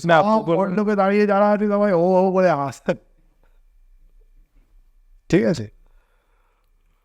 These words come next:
Speaker 1: না, ওটাই বদলা, আর কিছু, মানে,
Speaker 2: আর
Speaker 1: ওই
Speaker 2: কি
Speaker 1: যে
Speaker 2: বদলা?
Speaker 1: ব্রা-, না, যে ব্রাহ্মণ, সেও কিছু আর বলেনি, যে
Speaker 2: সে, সে
Speaker 1: প্রত্যেক বছর চড় খাচ্ছে, ওর জন্যই ওই দিকে।
Speaker 2: এ হলো তো, তার বদলাটাই তো নিল। মানে, আমাদের মলাদার ভীষণ মাথায় বুদ্ধি, মানে, তুমি মানুষটাকে দেখলে বুঝতে পারো।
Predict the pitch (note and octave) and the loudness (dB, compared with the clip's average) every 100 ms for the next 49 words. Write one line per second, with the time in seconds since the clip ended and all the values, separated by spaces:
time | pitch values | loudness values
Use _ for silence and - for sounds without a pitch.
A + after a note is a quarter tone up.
0 | _ _ _ _ F3+ D#3 D3+ D3+ F3 D#3 | _ _ _ _ -4 0 2 2 4 4
1 | C#3 C3 C3 C3+ D3 D#3 D3+ D3 D#3 D#3+ | 4 4 2 2 -2 -2 -2 -2 -2 0
2 | F#3+ F#3+ F#3+ F#3+ E3 D#3+ D3+ D3+ D3+ D3+ | 0 2 0 -2 -2 2 2 2 -2 -2
3 | E3+ D#3 B2+ B2+ C#3 C3 C3+ C#3+ D#3+ E3 | 0 2 0 -2 -4 0 0 0 -2 -4
4 | - D#3 C#3 C3 C3 B2 B2 A#2+ B2 C3 | 0 -2 0 -2 -2 -2 -4 -6 -6 -8
5 | C3 C3 C3 _ _ D3 G#3 B3+ A3+ A#3+ | -6 -6 -8 _ _ _ -2 0 2 4
6 | A#3 - A#3 G#3 A3 A3 - G3+ G3 F3+ | 2 2 2 2 2 0 2 0 0 0
7 | F3 E3+ E3+ D#3 C#3+ C3 B2+ C#4 C#4 E3+ | -2 -2 -2 -2 -2 -2 2 2 2 0
8 | E3 D#3+ F3 G#3 F3+ F#3 G#3+ A3+ B3+ B3 | -4 0 0 2 0 0 0 0 -2 -2
9 | F#3+ D#3 B2 A#2 B2 B2+ A#2+ D3 G3+ F#3 | -2 -2 -4 -6 -6 -6 -4 -2 0 0
10 | C3 C#3 F3 A#3 C#3+ C3 F#3+ B3 A#3 G#3 | 0 0 0 0 -2 -2 0 2 2 0
11 | E3+ C#3+ A2 A2 A#2 D3 D#3+ C3+ B2+ F3+ | 0 -2 -4 -6 -4 -2 -2 -2 -2 -2
12 | G3 D3 D3+ F#3+ F3 C#3+ C3 C3 | -2 -2 0 0 -2 -2 -2 -6